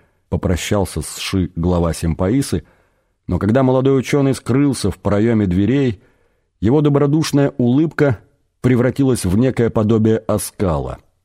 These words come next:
причём удовлетворённого оскала. Что ж, он прекрасно провёл свою партию.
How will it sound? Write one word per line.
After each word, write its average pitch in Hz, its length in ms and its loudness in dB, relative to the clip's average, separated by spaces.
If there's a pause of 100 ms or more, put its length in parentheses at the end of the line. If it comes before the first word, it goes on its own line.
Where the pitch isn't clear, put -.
(320)
причём 95 540 -2
удовлетворённого 104 920 0
оскала. 78 600 -6 (1300)
Что - 240 -2
ж, - 80 0
он 135 100 2
прекрасно 170 500 0
провёл 135 320 0
свою 127 240 0
партию. 87 600 -2